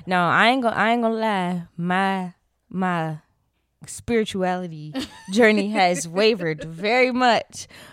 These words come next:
Speaker 1: But so, but we're both, like, spiritual in a sense. Like, we're both
Speaker 2: Mm-hmm.
Speaker 1: religious in that
Speaker 2: Yeah.
Speaker 1: sense. Alila is just a little bit more religious than me
Speaker 2: <laughs>
Speaker 1: in a sense.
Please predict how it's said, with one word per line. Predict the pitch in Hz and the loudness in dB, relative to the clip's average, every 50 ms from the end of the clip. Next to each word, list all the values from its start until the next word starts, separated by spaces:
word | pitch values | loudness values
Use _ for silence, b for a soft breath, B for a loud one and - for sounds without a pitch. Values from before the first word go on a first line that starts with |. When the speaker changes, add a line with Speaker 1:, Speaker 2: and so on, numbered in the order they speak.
| B B | B B
Speaker 1:
But | 196 202 240 226 196 185 | -2 4 6 6 6 6
so, | - - 233 214 208 202 190 - | 6 6 6 8 6 4 0 0
but | 214 233 233 220 | 2 4 4 6
we're | 240 240 226 | 6 4 4
both, | 190 214 214 214 214 185 - | 6 6 6 6 6 2 -2
like, | - 180 165 151 - - | -4 -4 -4 -4 -6 -8
spiritual | - - - - 190 180 175 170 - - 165 139 | -12 -12 -8 -4 -2 -2 -2 -4 -4 -6 -6 -6
in | 110 160 151 | -4 -4 -6
a | 147 | -6
sense. | - - 151 139 | -8 -10 -10 -8
Like, | 147 147 233 | -8 -6 -4
we're | 170 170 | -2 0
both | 185 180 175 | 0 0 0
Speaker 2:
Mm-hmm. | 175 170 | 0 -4
Speaker 1:
religious | 156 147 160 165 165 156 151 139 - | -6 -4 -4 -4 -4 -6 -8 -10 -8
in | - - 147 143 | -8 -6 -6 -6
that | 131 123 107 - | -6 -6 -8 -10
Speaker 2:
Yeah. | 202 196 180 - - - - | -10 -8 -8 -8 -8 -10 -14
Speaker 1:
sense. | - - - - | -18 -20 -8 -6
Alila | - 233 262 381 440 440 440 359 | -4 2 4 6 6 6 6 4
is | 262 | 2
just | 269 277 - | 2 -2 -2
a | 233 | 0
little | 247 233 208 | 2 2 2
bit | 190 175 180 | 2 2 4
more | 196 214 196 | 4 6 4
religious | 165 135 139 147 - - 131 - | 4 0 -4 -8 -10 -12 -14 -12
than | - 135 | -8 -8
me | 147 139 139 B B B B B B B | -8 -8 -8 B B B B B B B
Speaker 2:
<laughs> | 254 247 - - - | -12 -12 -12 -12 -4
Speaker 1:
in | - 190 208 | 0 0 2
a | 185 | 2
sense. | 170 - 220 185 160 131 - - | 0 0 0 0 0 0 -4 -6